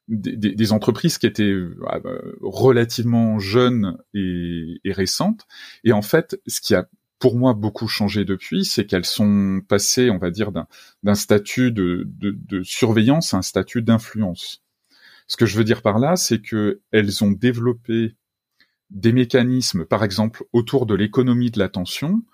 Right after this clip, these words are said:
euh, qui font que, en dix ans, euh, aujourd'hui, t'as une immense partie de la population, en tout cas dans les pays du Nord, mais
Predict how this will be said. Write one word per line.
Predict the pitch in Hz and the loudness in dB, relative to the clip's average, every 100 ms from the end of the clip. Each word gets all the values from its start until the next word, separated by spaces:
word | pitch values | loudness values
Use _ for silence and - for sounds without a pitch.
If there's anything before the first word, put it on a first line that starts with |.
| _ _ _ _ - | _ _ _ _ 0
euh, | 107 95 | 2 4
qui | 95 - | 0 -4
font | 101 170 220 | -2 0 0
que, | - 113 - _ _ _ | 2 2 0 _ _ _
en | 113 101 95 92 | 2 2 2 -2
dix | 95 95 127 117 | -4 -4 -2 0
ans, | 123 202 - _ _ | 2 0 -4 _ _
euh, | 101 90 | -6 -4
aujourd'hui, | 107 98 98 101 160 | -2 0 0 0 0
t'as | - | 0
une | 95 | 2
immense | 110 127 135 - - 90 85 | 4 4 2 0 0 0 -2
partie | - - - 117 | -6 -4 -2 0
de | |
la | 98 | 0
population, | - 98 101 95 - - 113 | -2 -2 0 2 2 2 2
en | |
tout | 92 | 2
cas | - 98 | 0 0
dans | 90 82 | 0 -2
les | 78 | -6
pays | - 87 90 | -4 -4 -4
du | 82 | -2
Nord, | 90 156 190 | 0 2 0
mais | 101 | -2